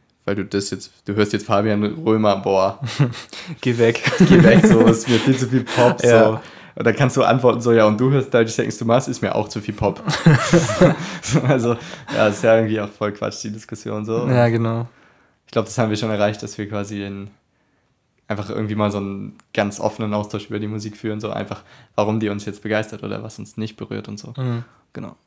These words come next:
Speaker 1: das ist so das Ziel des Podcasts. Und wann gibt's ihn wieder? In zwei Wochen.
Speaker 2: In zwei Wochen, genau.
Speaker 1: <laughs>
Speaker 2: Wir versuchen das regelmäßig zu machen, dass er immer in zwei Wochen Abstand online kommt und ja, mal sehen, wo das hinführt, aber
Speaker 1: Ja.
Speaker 2: wir bemühen uns.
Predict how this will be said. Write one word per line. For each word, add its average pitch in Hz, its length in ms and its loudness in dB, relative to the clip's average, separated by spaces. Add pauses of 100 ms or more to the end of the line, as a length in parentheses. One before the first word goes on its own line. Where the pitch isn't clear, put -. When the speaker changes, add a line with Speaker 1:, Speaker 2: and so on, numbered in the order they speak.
(220)
Speaker 1:
das - 240 -16
ist 135 140 -16
so 107 120 -10
das - 220 -12
Ziel 123 220 -4
des 113 120 -10
Podcasts. - 440 -14
Und 147 240 -2
wann 131 160 6
gibt's 135 220 -2
ihn 127 100 0
wieder? 165 400 0 (500)
In 113 100 -8
zwei 113 240 0
Wochen. 107 200 -2 (140)
Speaker 2:
In 135 180 -10
zwei 123 300 -4
Wochen, 123 260 -2
genau. 117 560 -2
Speaker 1:
<laughs> - 60 -20
Speaker 2:
Wir 120 100 -12
versuchen 120 400 -4
das - 240 -4
regelmäßig 127 720 6
zu - 140 -2
machen, 127 640 -2
dass - 260 -10
er 120 380 -2 (760)
immer 127 540 2
in 120 240 -4
zwei 120 320 -4
Wochen 117 160 -6
Abstand - 560 -8
online 117 280 -4
kommt 117 380 -10
und 113 320 -16 (140)
ja, 127 160 -20 (540)
mal 123 120 -14
sehen, 131 220 -6
wo 123 60 -6
das 117 140 -10
hinführt, - 440 -14
aber 123 260 -6
Speaker 1:
Ja. 123 220 -10
Speaker 2:
wir 131 180 0
bemühen 139 420 6
uns. 117 300 -6